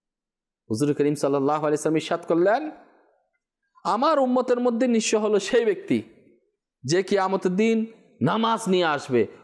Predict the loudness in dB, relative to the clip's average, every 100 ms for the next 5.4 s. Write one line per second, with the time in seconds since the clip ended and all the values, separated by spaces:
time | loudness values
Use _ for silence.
0 | -2 2 2 2 0 2 0 0 0 0
1 | 0 -2 -2 0 0 2 2 2 0 -2
2 | -8 -6 -2 -2 -6 -18 _ _ _ _
3 | _ _ _ _ _ -2 0 2 2 2
4 | 2 2 0 -2 -12 -20 _ -14 -8 -4
5 | -2 -2 -2 -2